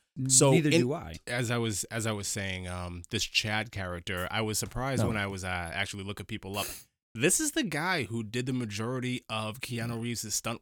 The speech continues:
Speaker 2: work in The Matrix.
Speaker 1: Really?
Speaker 2: Yeah. Which I thought was really interesting. Like, they are going that meta with it. <laughs>
Speaker 3: Chad guy? Chad guy who? Oh, oh, that guy. Oh.
Speaker 1: Tiffany's husband.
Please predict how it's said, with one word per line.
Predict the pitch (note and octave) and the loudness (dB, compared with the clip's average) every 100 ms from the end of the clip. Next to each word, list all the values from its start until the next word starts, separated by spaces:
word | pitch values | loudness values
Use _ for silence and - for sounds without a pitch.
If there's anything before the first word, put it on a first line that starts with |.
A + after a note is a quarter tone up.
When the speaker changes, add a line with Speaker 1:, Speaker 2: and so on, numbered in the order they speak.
| G2+ | -8
Speaker 2:
work | F2 - - | -10 -12 -8
in | A#2+ B2+ A2+ | -4 -2 0
The | G2+ | 0
Matrix. | G2 F#2 - - - - - _ _ _ _ _ _ _ _ _ _ - _ _ - _ | -2 -2 -6 -8 -4 -4 -6 _ _ _ _ _ _ _ _ _ _ -20 _ _ -20 _
Speaker 1:
Really? | G#2 C3 D4+ G3 G#2 | 2 4 4 2 2
Speaker 2:
Yeah. | F2 D2 C2+ - _ _ _ _ | 4 2 0 -6 _ _ _ _
Which | B2+ A#2+ | -6 -2
I | |
thought | B2+ C#3+ | 0 0
was | B2 G#2+ | -2 -4
really | G#2+ B2 A#2+ A2+ | -2 0 0 0
interesting. | G#2+ A2+ - G2 F#2+ | -2 -6 -4 -4 -2
Like, | G2 F#2+ | -2 0
they | A2 | 0
are | C#3+ | 2
going | B2+ G#2+ F#2 | 0 0 -2
that | F#2 G2+ | 0 0
meta | G#2 F#2 F2+ | 0 -2 -4
with | D#2 F2+ F2 - - - _ _ _ | -6 -6 -6 -6 -10 -16 _ _ _
it. | G3 - - - - | 0 0 -10 -18 -2
<laughs> | B2 F3 - D#3+ - D#3 - C3 C3 - - A2+ B2 | 0 2 0 -2 -2 -4 -4 -4 -4 -4 -8 -10 -2
Speaker 3:
Chad | B2+ C#3 D3 F3 | 2 4 4 2
guy? | F#3+ G3+ G#3 | 2 2 0
Chad | G3+ F3 F3 | 2 2 4
guy | E3+ E3+ | 2 4
who? | D3+ F3 G#2 A#2+ - - | 4 4 2 -2 -4 0
Oh, | F#3 D3 E3+ | 2 4 4
oh, | C#3+ | 4
that | E3+ D#3+ | 4 4
guy. | G#2+ F#3 | 2 4
Oh. | C#3+ D#3 | 2 4
Speaker 1:
Tiffany's | D#3 D3 C#3+ B2+ | 4 6 4 6
husband. | A#2+ G#2 F2+ | 4 2 -4